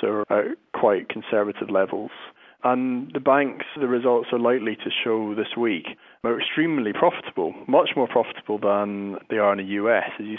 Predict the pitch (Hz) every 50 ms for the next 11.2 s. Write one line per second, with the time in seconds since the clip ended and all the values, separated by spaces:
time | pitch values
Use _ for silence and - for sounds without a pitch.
0 | - - 131 117 113 113 110 113 - _ - - _ _ 117 131 131 131 - -
1 | - 113 110 110 107 107 104 101 107 - 107 113 123 127 123 113 101 92 - -
2 | 117 107 104 101 107 117 117 - - - - - - - - - 117 - - -
3 | - - - - - - - 123 110 101 104 113 107 110 104 98 95 - - 113
4 | 95 - 104 104 101 101 104 98 - 104 101 - - - - 117 107 - - -
5 | - - - _ - - _ - 117 113 113 113 117 120 120 117 107 101 - -
6 | - 117 107 107 107 104 104 101 104 101 101 - - - - - - 110 107 104
7 | 101 98 - - - - - 135 127 113 104 - - - - - _ - - _
8 | - 113 113 120 135 147 143 123 110 104 101 98 101 98 98 98 95 90 90 92
9 | - - - - 110 117 110 - - 104 101 - - - 110 107 110 - - 95
10 | 90 - - - - 117 107 113 104 101 104 101 98 101 101 98 104 98 - -
11 | - 110 107 98